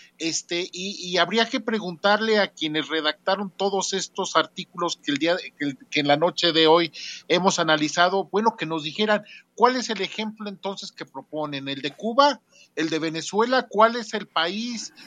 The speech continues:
cuál es el modelo económico que es, que es exitoso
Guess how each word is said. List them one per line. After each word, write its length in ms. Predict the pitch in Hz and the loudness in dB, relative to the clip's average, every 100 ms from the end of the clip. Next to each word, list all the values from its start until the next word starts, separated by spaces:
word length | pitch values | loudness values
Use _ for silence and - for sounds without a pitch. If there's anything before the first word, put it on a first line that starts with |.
| - | -8
cuál 180 | - 220 | 0 0
es 140 | 233 220 | 0 -6
el 100 | 190 | -6
modelo 420 | 175 170 202 226 | -8 -6 -6 -6
económico 1000 | 214 165 160 180 226 240 214 - 185 - - _ | -6 -8 -6 -4 -4 -4 -8 -6 -4 -6 -14 _
que 80 | - | -4
es, 160 | 196 175 - | -4 -6 0
que 100 | 202 | 0
es 140 | 196 | 2
exitoso 920 | 220 - 165 - 190 202 - 214 208 | -2 -4 -8 2 4 4 4 4 4